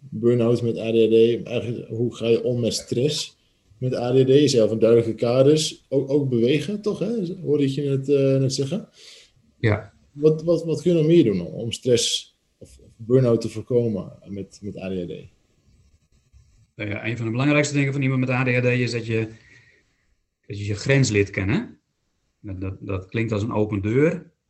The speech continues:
Speaker 2: maar, maar dat, dat is zo belangrijk, hè? Want, ja. Dus je moet een beetje, eh, de, de, de grens een beetje leren, leren kennen van, hey, wa-, waar gaat mijn adrenalinepompje aan?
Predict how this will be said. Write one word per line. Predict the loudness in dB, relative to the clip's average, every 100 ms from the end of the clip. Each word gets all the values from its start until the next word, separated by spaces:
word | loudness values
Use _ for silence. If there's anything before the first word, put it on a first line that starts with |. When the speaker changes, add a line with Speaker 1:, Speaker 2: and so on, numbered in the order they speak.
| _
Speaker 2:
maar, | -6 -6 -6 -12 _ _ _ _ _ _ _ _ _ _ _ _ _
maar | -20 _
dat, | -18 -14
dat | -10 -8 -6 -6
is | -6
zo | -4 -4
belangrijk, | -2 -2 -2 -2 -2
hè? | -6 -6
Want, | -8 -8
ja. | -14 -8 -4 -4 -6 _ _ _ _ _ _ _ _ _ _ _ _ _
Dus | -6
je |
moet | 0 0
een | 2
beetje, | 0 2 2 4 4 2 2 -2 -6 -18 _ -16
eh, | -16 -16 _
de, | -16
de, | -10 -8 -6
de | -6 -6
grens | -2 0 0 -2 -4
een | -2
beetje | 0 0
leren, | -2 -2 -2
leren | -4 -4 -4
kennen | -2 -2
van, | -2 -4
hey, | -2 -2 -2
wa-, | -4
waar | -2 -2
gaat | -2 -2
mijn | -4
adrenalinepompje | -4 -4 -2 0 0 0 -2 0 0
aan? | 2 2 0